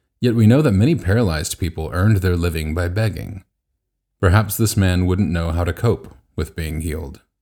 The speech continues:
Anyway, we know that Jesus healed him and he walked away cured. Later on, Jesus found the man in the temple. Was he there thanking God for the healing he received? I'm sure that he was.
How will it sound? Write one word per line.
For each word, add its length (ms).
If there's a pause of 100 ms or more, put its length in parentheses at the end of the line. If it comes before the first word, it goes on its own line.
(1300)
Anyway, 420
we 140
know 180
that 120
Jesus 380
healed 280
him 220
and 100
he 100
walked 360
away 340
cured. 540 (920)
Later 320
on, 280
Jesus 260
found 260
the 60
man 260
in 80
the 80
temple. 460 (1200)
Was 140
he 80
there 200
thanking 380
God 320
for 80
the 80
healing 300
he 100
received? 600 (760)
I'm 140
sure 280
that 140
he 80
was. 460